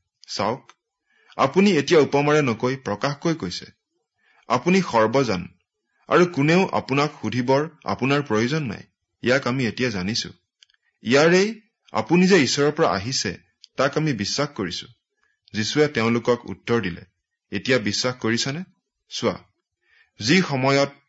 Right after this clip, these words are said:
তোমালোকে নিজ নিজ ঠাইলৈ গোট গোট হৈ মোক অকলশৰীয়াকৈ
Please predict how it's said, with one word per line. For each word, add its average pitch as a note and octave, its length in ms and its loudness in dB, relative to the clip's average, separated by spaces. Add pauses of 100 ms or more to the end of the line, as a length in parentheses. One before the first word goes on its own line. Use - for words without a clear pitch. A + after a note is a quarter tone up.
(120)
তোমালোকে B2+ 460 2 (340)
নিজ D3 340 2
নিজ F3 260 2
ঠাইলৈ A#2+ 480 2
গোট A#2 360 -2
গোট D3+ 240 0
হৈ F#2 220 -6 (420)
মোক D3+ 220 2 (160)
অকলশৰীয়াকৈ A#2+ 880 2